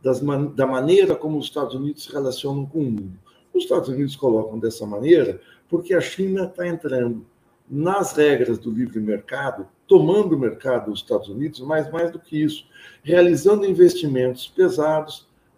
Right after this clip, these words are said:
na África, na América Latina e concorrendo com os Estados Unidos no plano internacional, na área econômica, na área social e na área política.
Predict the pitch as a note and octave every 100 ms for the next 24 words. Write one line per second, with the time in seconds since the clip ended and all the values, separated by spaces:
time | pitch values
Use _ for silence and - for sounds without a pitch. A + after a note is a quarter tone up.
0 | - F3+ F3 E3+ E3 E3 - - F3 F#3+
1 | F3 D#3+ D3+ D#3+ E3 D#3+ - G3 G3 -
2 | F#3+ - B3 A#3 A#3 F3+ G#3 B3 F#3+ A#2+
3 | - C#3 - C3+ - A#2 C#3 F3 A#2 -
4 | _ _ _ F#3 G3 - C#3+ C#3+ D3+ E3+
5 | F3 E3+ F3+ E3 F3+ G3 D#3 - - _
6 | _ _ _ _ _ _ _ _ _ _
7 | C#3 C#3 D3+ D3+ C3+ C#3 D#3+ F#3 C#3+ D#3+
8 | F#3+ F#3 G#3 - _ _ F#3 D#3 C3+ D3+
9 | - F#3 - E3+ F3+ F3+ F#3+ F3+ F3+ F#3+
10 | F#3 F3+ D3 - -